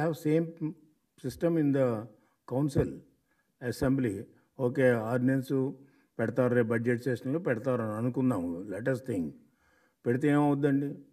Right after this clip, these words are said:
వాళ్ళు బ-, మళ్ళీ బుల్‌డోజ్ చేసుకుని పాస్ చేసి వస్తారు. మళ్ళీ కౌన్సిల్‌కి రావాలి కదా. కౌన్సిల్‌లో I apply same rules as we applied. అప్పుడేమవుతుంది? అప్పుడు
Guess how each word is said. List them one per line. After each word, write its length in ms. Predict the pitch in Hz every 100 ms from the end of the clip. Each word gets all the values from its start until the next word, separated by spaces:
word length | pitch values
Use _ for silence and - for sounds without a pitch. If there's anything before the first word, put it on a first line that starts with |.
| _ _
వాళ్ళు 180 | 123 123 113
బ-, 180 | 123 117
మళ్ళీ 160 | 123 127
బుల్‌డోజ్ 340 | 127 120 127 120
చేసుకుని 300 | 117 113 196 165
పాస్ 180 | 110 101
చేసి 140 | 104 87
వస్తారు. 360 | - - - - _ _ _ _ 117
మళ్ళీ 140 | 135 160
కౌన్సిల్‌కి 400 | 143 147 156 143 143
రావాలి 240 | 143 143 139
కదా. 140 | 139 - - _ -
కౌన్సిల్‌లో 460 | 143 143 170 175 196 - _ 127
I 40 | 127
apply 240 | 127 156 160 151
same 180 | 147 160 147
rules 260 | 160 113 - _ _ _ _ _ _ _ _ _ _ _ _ _ _ 113
as 60 | 123 123
we 80 | 120
applied. 400 | 117 127 131 101 95 - _ _ _ _ _ _ _ _ _ _ 117
అప్పుడేమవుతుంది? 720 | 120 143 147 147 139 135 139 139 - - -
అప్పుడు 220 | 110 160